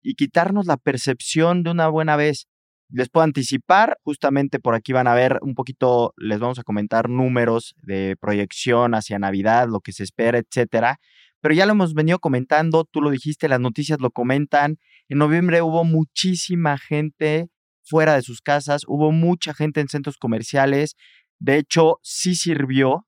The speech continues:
que, eh, para, para efectos de este año,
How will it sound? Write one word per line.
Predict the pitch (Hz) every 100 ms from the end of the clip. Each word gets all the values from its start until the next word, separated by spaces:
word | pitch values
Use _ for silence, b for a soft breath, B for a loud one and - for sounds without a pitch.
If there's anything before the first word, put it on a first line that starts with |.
| _
que, | 117 117 117 123
eh, | 107 104 -
para, | 107 104 101 98 -
para | 101 101
efectos | - 113 131 113
de | 120
este | - 120
año, | 104 107 117 185